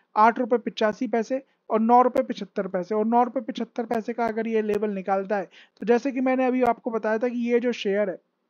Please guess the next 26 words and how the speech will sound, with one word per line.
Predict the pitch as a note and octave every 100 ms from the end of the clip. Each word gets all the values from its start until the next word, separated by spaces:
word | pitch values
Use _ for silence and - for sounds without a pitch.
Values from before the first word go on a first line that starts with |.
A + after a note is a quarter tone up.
| _ _ _ -
ठीक | G#3
है, | B3 C4 _ _ -
ये | G3+ A3+
जो | B3+
शेयर | A#3+ A3 A3+
है | A#3 B3 -
तेरह | A#3+ A3+
रुपये | A3+ A3 A3+
तक | A3 A3+
यहाँ | A3 G3+
पर | A3
आपके | G#3+ G3+ - G#3
रिटर्न | F#3 F3+ G3+
दिखा | G#3 -
रहा | G3 G#3+
है | G#3
मुझे, | G3+ A3 - _ _ -
ठीक | G#3+
है, | A3+
कि | A#3
तेरह | G#3 G#3+ A3
रुपये, | G#3+ G#3 A#3
और | A3+
अगर | G#3+ A3
तेरह | G3+ A#3+ A3 A#3
रुपये | A3+ A#3+